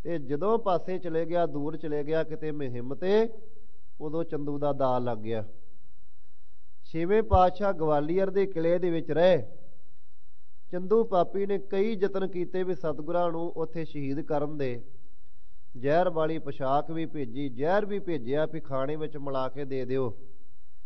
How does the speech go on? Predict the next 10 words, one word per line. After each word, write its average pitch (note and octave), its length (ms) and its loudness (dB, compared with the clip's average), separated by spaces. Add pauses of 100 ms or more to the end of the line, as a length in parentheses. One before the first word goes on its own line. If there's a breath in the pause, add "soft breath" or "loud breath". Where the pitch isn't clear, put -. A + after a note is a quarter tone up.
(600)
ਇਹ G#3+ 140 2
ਵੀ C4 140 2
ਯਤਨ G#3 320 2
ਕੀਤੇ G3 320 0
ਵੀ A#3 120 0
ਕਿਲ੍ਹੇ G#3 320 4
ਵਿੱਚੋਂ G3 300 2
ਬਾਹਰ E3+ 340 4
ਨਾ F#3 100 -2
ਆਉਣ। D#3+ 360 2